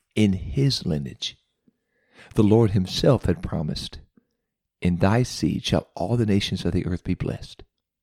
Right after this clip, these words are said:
Abraham was neither the first nor the last to ask probing questions of eternal significance.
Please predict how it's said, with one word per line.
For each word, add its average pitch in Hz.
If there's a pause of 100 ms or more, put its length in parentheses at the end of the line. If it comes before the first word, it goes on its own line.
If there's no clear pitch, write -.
(500)
Abraham 95
was 87
neither 92
the 90
first 95
nor 101
the 110
last -
to -
ask - (420)
probing 123
questions -
of -
eternal 92
significance. -